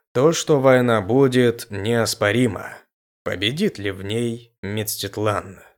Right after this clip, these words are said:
У испанцев сталь, могучий флот, порох, кавалерия, тактика и стратегия. Боевой опыт, в конце концов. Честно, в глубине души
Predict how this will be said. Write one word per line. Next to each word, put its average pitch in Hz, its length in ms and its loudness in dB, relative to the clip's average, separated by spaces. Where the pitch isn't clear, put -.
У 110 160 2
испанцев 135 680 2
сталь, 131 640 2
могучий 104 600 -4
флот, 110 760 -2
порох, 101 720 -2
кавалерия, 117 1000 0
тактика 135 500 0
и 127 160 -6
стратегия. 113 840 -4
Боевой 135 440 2
опыт, 175 400 -2
в - 100 -20
конце 101 340 -4
концов. 98 640 -6
Честно, 110 760 -4
в 104 140 -16
глубине 120 500 -2
души 110 580 -4